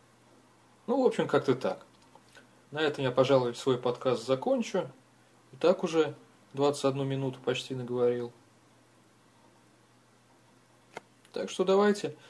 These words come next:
комментируйте, лайкайте, репостите.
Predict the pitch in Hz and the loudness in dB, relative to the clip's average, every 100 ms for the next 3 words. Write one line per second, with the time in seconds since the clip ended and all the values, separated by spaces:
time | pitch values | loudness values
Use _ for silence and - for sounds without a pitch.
0 | - - 151 170 175 220 208 185 - 135 | -16 -4 -2 -2 0 4 4 4 2 0
1 | 160 185 180 160 - 139 120 - 180 180 | 4 4 4 -6 -4 -4 -4 2 2 2
2 | - - - 143 - - 180 131 | -4 -16 -14 -12 -10 2 4 4